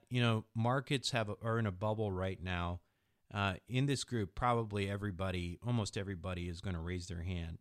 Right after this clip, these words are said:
and say, "Yeah, real estate market's in a little bit of a bubble. You get a little bit of bubble in the, the stock market, et cetera." But then if I say, "How many people think inflation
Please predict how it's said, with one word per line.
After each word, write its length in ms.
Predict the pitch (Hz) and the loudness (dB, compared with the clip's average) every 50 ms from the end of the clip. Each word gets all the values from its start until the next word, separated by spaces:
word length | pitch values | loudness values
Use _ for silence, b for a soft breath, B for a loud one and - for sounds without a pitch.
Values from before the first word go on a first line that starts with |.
| _ - | _ -8
and 120 | 101 90 | -8 -8
say, 160 | - - 92 | -6 -6 -6
"Yeah, 220 | 87 87 92 92 85 | -6 -4 -4 -4 -4
real 180 | 85 90 98 101 | -4 -4 -4 -4
estate 240 | 95 - 98 87 | -4 -6 -8 -6
market's 480 | 87 87 90 85 87 92 82 - - - | -6 -6 -6 -6 -6 -8 -10 -10 -10 -8
in 80 | 92 87 | -8 -6
a 80 | 87 | -6
little 160 | 92 92 90 | -4 -4 -4
bit 140 | 87 85 90 | -4 -6 -6
of 60 | 82 | -8
a 40 | 82 | -8
bubble. 540 | 80 87 101 104 104 95 92 90 92 90 90 | -8 -6 -4 -4 -2 -2 -2 -2 -2 -2 -4
You 80 | 87 85 | -4 -6
get 120 | 92 87 | -6 -6
a 40 | 87 | -4
little 160 | 90 95 95 | -4 -4 -4
bit 120 | 92 90 | -4 -6
of 100 | 87 85 | -6 -6
bubble 340 | 87 98 98 95 92 92 90 | -4 -4 -4 -4 -4 -4 -4
in 80 | 90 87 | -4 -6
the, 120 | 87 87 b b b b b b b b b b | -6 -8 b b b b b b b b b b
the 180 | - 87 85 85 | -6 -6 -6 -6
stock 360 | - - - 117 117 117 117 | -4 -2 2 2 2 4 2
market, 320 | 110 101 92 - - 87 | 0 -2 -2 -2 -4 -6
et 120 | 87 82 - | -6 -6 -8
cetera." 380 | - - 104 98 87 85 95 - _ _ _ _ _ _ b b b b b b b b b - | -4 -4 -2 -2 -2 -4 -4 -10 _ _ _ _ _ _ b b b b b b b b b -2
But 180 | 127 131 123 | -2 -2 0
then 460 | 120 175 202 226 202 160 147 151 156 147 _ _ _ _ _ _ _ - | 2 2 4 6 6 6 6 4 2 0 _ _ _ _ _ _ _ -2
if 240 | 127 135 127 117 131 | 0 0 2 2 4
I 360 | 127 127 127 123 123 120 - - _ _ - | 4 6 6 6 4 2 0 -6 _ _ -6
say, 380 | - - - 143 135 135 131 - - | -2 0 2 4 4 4 2 0 0
"How 160 | - 160 165 | 0 0 2
many 260 | 190 196 190 185 175 | 4 6 6 4 4
people 360 | 170 - - - 147 - 147 | 2 0 -4 -4 -2 0 -2
think 320 | 135 - - 143 135 120 - | -2 2 2 2 2 2 2
inflation 920 | 95 120 113 - - - 113 123 131 127 - - - 123 107 104 104 98 | 0 -2 -2 -2 -4 -2 0 0 0 0 -2 -2 0 0 2 2 0 -2